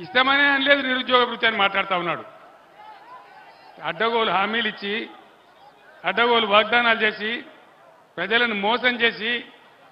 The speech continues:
గద్దెకెక్కినటువంటి ఈ కాంగ్రెస్ ప్రభుత్వం ఈరోజు మళ్ళీ మీ ముందుకొచ్చి మళ్ళా ఓట్లు అడుగుతా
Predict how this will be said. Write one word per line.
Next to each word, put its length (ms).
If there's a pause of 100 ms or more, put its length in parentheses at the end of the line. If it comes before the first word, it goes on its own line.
(260)
గద్దెకెక్కినటువంటి 800
ఈ 20 (100)
కాంగ్రెస్ 380
ప్రభుత్వం 400 (840)
ఈరోజు 320
మళ్ళీ 280
మీ 60 (100)
ముందుకొచ్చి 460 (480)
మళ్ళా 180 (100)
ఓట్లు 220
అడుగుతా 220